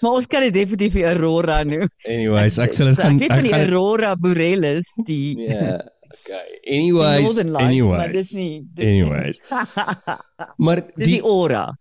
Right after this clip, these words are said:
Speaker 1: Dis die Aura.
Speaker 2: Die, die
Speaker 1: Die kar se naam. Ek weet nie wat die
Speaker 2: Ja.
Speaker 1: te-, wat die tepel is nie, maar die,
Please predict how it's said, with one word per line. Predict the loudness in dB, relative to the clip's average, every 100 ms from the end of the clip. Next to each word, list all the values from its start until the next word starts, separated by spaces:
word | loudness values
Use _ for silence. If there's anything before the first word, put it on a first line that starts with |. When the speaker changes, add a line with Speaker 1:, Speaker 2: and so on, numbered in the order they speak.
| _ _
Speaker 1:
Dis | -2
die | 0 0
Aura. | -2 -4 -8 -12 _
Speaker 2:
Die, | 0 0 0
die | -2 0 -2 -6
Speaker 1:
Die | -4
kar | -2 -4
se | -2 -2
naam. | -2 -2
Ek | -4
weet | -2 0
nie |
wat | 2 4
die |
Speaker 2:
Ja. | 4 4
Speaker 1:
te-, |
wat | 0 -2
die | -4
tepel | -2 -2 -2
is | -4 -4
nie, | -2
maar | -2 -2
die, | -4